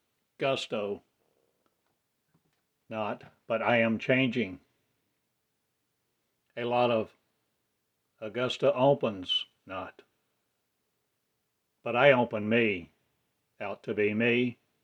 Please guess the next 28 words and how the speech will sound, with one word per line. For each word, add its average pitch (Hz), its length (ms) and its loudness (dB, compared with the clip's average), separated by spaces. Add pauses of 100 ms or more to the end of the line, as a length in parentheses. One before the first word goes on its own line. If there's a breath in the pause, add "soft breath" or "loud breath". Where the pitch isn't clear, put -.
(100)
to 135 100 0
be 127 160 6
the 127 160 2
truth 131 400 0
I 127 140 0
am, 95 400 -2 (1600)
propelling 110 600 0 (160)
no 120 240 6
other 110 380 6 (540)
propulsion 110 720 -4 (160)
system 101 520 -2
of. 85 200 -10 (640)
For 120 80 -6
I 127 100 2
am 143 140 2
the 117 180 4
energies 117 460 4
of 117 80 0
one, 123 240 2
the 107 80 0
new 113 180 2
beginning 117 480 2
me, 120 380 0 (840)
that 117 160 -6
takes 123 380 0
it 113 120 0
in 117 200 2
heart 127 560 4